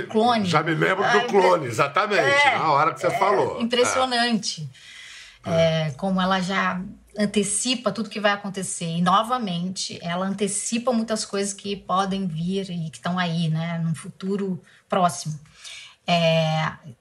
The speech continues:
Speaker 1: eu acho que é, que é uma grande novela, porque, assim, você fica pensando assim, Maranhão, Portugal,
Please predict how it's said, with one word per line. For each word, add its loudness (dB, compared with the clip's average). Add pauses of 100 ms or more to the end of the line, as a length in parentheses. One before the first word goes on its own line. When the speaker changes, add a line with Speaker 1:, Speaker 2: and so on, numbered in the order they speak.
Speaker 1:
eu 2
acho -2
que -6
é, 4
que -10
é 2
uma 2
grande -2
novela, 0
porque, -6
assim, -4
você -8
fica -10
pensando -2
assim, -2
Maranhão, 0 (300)
Portugal, -2